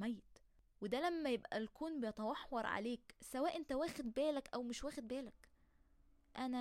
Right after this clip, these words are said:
انا، انا، انا ما وصلتش لكذا، انا ما عملتش كذا، طب انا عملت وهم قالوا كذا. وعلشان كده يعني من اكبر المنتورز اللي الصراحة فرقوا قوي في حياتي توني روبنز، كان بيقول ان من اهم الحاجات اللي تخلي انسان حاسس انه حي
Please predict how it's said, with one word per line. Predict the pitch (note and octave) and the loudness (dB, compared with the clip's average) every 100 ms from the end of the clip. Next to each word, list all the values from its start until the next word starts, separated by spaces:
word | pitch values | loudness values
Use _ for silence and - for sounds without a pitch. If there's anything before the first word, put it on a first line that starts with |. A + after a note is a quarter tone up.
| A#3+ | 0
انا، | - A#3 A#3 A#3 | -2 -2 -2 -2
انا، | - A#3+ A#3+ A3+ - - | -2 -2 -2 -4 -10 -8
انا | B3 B3+ | -2 0
ما | A#3 | -2
وصلتش | - B3+ - A3+ A3 | -2 -4 -2 -4 -4
لكذا، | A3+ G3+ G3 - _ - - - - - | -4 -4 -6 -16 _ -20 -20 -20 -10 -4
انا | C4 C4 | -2 0
ما | A#3+ | 0
عملتش | B3+ B3 A#3+ - | -2 -4 -6 -6
كذا، | A#3 G3+ F#3+ - - - - - | -6 -6 -10 -16 -20 -20 -20 -8
طب | A#3 | -2
انا | C4+ C4+ | 2 4
عملت | B3+ C#4 C4 | 4 2 0
وهم | B3+ C4+ C4+ | 0 0 2
قالوا | A#3+ B3+ | 2 2
كذا. | B3 A3+ G3+ - - - - - - | 2 0 -2 -10 -20 -20 -20 -12 2
وعلشان | B3 B3+ - C4+ | 4 6 6 4
كده | G4 A4+ F4 G#3+ | 4 6 6 6
يعني | G#2+ - G3+ G3 F#3 G3 G#3+ - | 2 -6 -8 -8 -8 -10 -14 -10
من | G#3 - | -6 0
اكبر | D#4+ D4+ B3+ | 2 2 2
المنتورز | G#3 A3+ C4+ A3+ G3 | 2 0 0 -2 -4
اللي | F3+ | -8
الصراحة | - G#3 - | -6 -4 -4
فرقوا | A3 A3+ G#3 | -4 -2 -2
قوي | G#3+ | -2
في | G#3+ | -4
حياتي | G#3 G#3 A3 | -6 -6 -4
توني | A3 G#3+ | -4 -2
روبنز، | G3+ G#3 G3+ F#3+ - - - - - - | 0 0 -2 -6 -12 -20 -20 -20 -20 -6
كان | - A3+ | 0 2
بيقول | A3+ A#3+ E4+ F#4 D#4 - - - - | 4 6 6 6 2 -8 -18 -14 2
ان | A3+ G#3+ A3+ | 4 6 4
من | - | 4
اهم | A#3 F4 B4 | 2 2 2
الحاجات | E4 G#3+ D4+ D#4+ | 0 0 -2 0
اللي | A#3+ | 0
تخلي | - - D4 C#4+ | -2 -2 -2 -4
انسان | G3 - C4+ | -6 -4 -6
حاسس | C4 - C#4 - - | -6 -6 -6 -6 -6
انه | G3 G3 | -6 -6
حي | - C#4+ | -6 -8